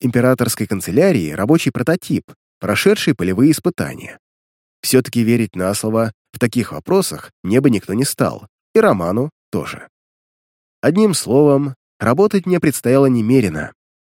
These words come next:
и это я уже молчал о родственниках, что наверняка захотят мне помешать моему производству. Поэтому я попросил Анну отправить запрос на увеличение штата моих бойцов.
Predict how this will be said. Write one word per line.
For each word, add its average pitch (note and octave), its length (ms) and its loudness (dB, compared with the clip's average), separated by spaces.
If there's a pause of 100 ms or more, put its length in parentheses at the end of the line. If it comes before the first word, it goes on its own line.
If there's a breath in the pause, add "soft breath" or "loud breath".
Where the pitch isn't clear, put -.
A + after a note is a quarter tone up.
(100)
и F2+ 180 -6
это C3 200 0
я C3 160 6
уже B2+ 160 0
молчал A2+ 560 -2
о F2 140 -10
родственниках, D#3 720 -2 (320)
что - 220 0
наверняка C#3 420 4
захотят A#2+ 440 -2
мне A#2+ 140 -2
помешать F2+ 460 -4
моему F2+ 280 0
производству. C#3+ 720 -2 (720)
Поэтому G3 380 2
я F#3 100 6
попросил B2+ 600 0
Анну F#2+ 520 -2 (400)
отправить G3 420 0
запрос D#3+ 420 0
на C#3+ 80 2
увеличение B2+ 480 2
штата E3+ 340 -2
моих G2+ 240 -2
бойцов. - 580 -4